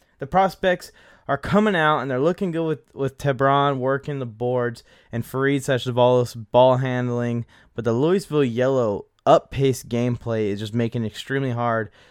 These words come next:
for the Prospects to continue their own pace on the offensive end of the floor.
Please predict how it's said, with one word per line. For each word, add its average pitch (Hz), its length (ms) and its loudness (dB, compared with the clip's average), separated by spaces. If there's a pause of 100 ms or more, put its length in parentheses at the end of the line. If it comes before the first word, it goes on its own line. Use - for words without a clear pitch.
for 120 200 -4
the 107 100 -2
Prospects 120 680 -2 (280)
to 143 100 -4
continue 160 460 0
their 139 160 4
own 131 260 2
pace 123 560 -4 (840)
on 135 160 -2
the 127 60 0
offensive 123 720 0
end 113 360 -4 (280)
of 110 400 -2 (120)
the 107 480 -4
floor. 107 760 -8